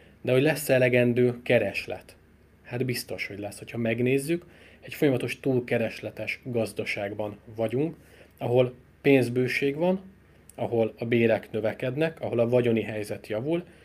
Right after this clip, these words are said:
és mind a szolgáltatások, mind a termékek iránt folyamatosan nő a kereslet. Egy szűk kínálat mellett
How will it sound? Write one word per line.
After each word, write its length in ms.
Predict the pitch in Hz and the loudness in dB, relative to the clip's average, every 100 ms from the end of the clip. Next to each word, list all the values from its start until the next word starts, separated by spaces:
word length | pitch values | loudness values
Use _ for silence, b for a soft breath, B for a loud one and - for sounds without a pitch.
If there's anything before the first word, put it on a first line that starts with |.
| B | B
és 160 | - - | -16 -4
mind 160 | 139 | 0
a 40 | 123 | 0
szolgáltatások, 920 | - 107 110 135 - 170 156 156 - | 0 -2 0 -2 -2 -4 -2 -4 -4
mind 260 | 131 123 120 | 0 0 0
a 80 | |
termékek 460 | 117 123 101 98 104 | 0 0 0 -4 -6
iránt 220 | 120 120 | -2 -2
folyamatosan 720 | 120 - 139 110 107 - 104 | 0 4 6 4 -2 -8 -8
nő 140 | 104 98 | -8 -8
a 120 | 95 | -8
kereslet. 560 | - 95 98 - 175 - b b b b | -8 -8 -8 -10 -10 -12 b b b b
Egy 140 | 117 | -12
szűk 440 | - - 165 127 - | -8 -2 0 0 -4
kínálat 580 | - 131 120 98 95 - | -2 2 2 0 -4 -8
mellett 400 | 113 139 147 | -4 -2 -2